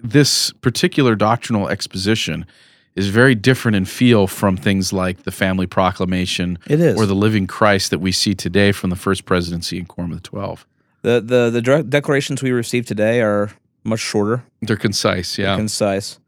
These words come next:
Speaker 2: uh, whether that's because of the attention span of the church
Speaker 1: <laughs>
Speaker 2: or what have you. But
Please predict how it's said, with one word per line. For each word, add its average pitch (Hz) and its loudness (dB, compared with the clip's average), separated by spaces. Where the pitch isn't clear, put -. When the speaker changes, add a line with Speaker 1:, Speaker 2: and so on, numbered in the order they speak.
Speaker 2:
uh, 98 -4
whether 104 2
that's 104 -2
because 107 -2
of 101 -10
the 104 -2
attention 104 -4
span 110 -4
of 104 -4
the 113 -10
church 135 -4
Speaker 1:
<laughs> 98 -2
Speaker 2:
or 95 -4
what 101 -6
have 95 -4
you. 107 -4
But 107 -2